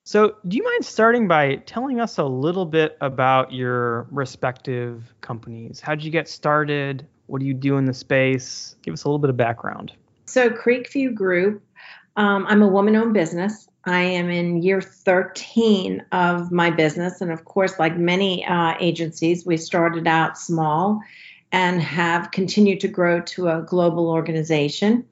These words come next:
Speaker 2: Um, and basically, we touch everything from traditional telecom to I T to cybersecurity. And now, of course, with the pandemic,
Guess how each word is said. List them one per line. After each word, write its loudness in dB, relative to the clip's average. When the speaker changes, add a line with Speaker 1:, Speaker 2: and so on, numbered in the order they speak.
Speaker 2:
Um, 2
and 2
basically, 4
we 0
touch -2
everything -2
from -2
traditional -4
telecom -2
to -6
I 2
T -2
to -4
cybersecurity. 0
And -2
now, 0
of -8
course, -2
with -4
the -10
pandemic, 0